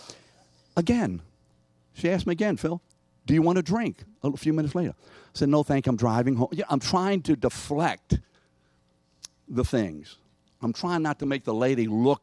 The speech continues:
like she's on the spot, like there's something wrong with her. Just, "No, thanks."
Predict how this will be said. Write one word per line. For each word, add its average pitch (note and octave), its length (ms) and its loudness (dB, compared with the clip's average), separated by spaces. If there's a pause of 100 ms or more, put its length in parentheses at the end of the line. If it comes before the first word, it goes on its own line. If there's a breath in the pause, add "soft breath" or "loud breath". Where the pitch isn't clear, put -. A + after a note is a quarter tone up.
(120)
like A2 240 -4
she's G#2+ 220 -2
on A2 180 0
the F#2 80 -8
spot, - 540 -8 (760 soft breath)
like G#2+ 200 -2
there's G2+ 160 0
something A2+ 360 0
wrong A2+ 280 0
with F#2+ 160 -6
her. F#2+ 240 -6
Just, - 200 -6
"No, F#3+ 120 -4
thanks." - 420 -4